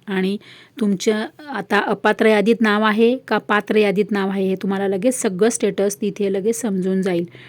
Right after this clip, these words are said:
म्हणजे काय होतं माहिती आहे का, निश्चिंत होणार ना तुम्ही. सारखी तुम्ही वाट बघत आहात ना, मग तुमचं वाट बघण्याचं जे आहे ना,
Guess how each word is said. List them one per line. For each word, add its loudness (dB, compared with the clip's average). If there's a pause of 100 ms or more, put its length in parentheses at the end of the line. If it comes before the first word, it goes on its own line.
(240)
म्हणजे 2
काय 0
होतं -4
माहिती -2
आहे 4
का, -2
निश्चिंत 0
होणार 2
ना 4
तुम्ही. 2 (420)
सारखी 0
तुम्ही 2
वाट 0
बघत 0
आहात -2
ना, -4
मग -2
तुमचं 0
वाट 2
बघण्याचं 0
जे 2
आहे 0
ना, -2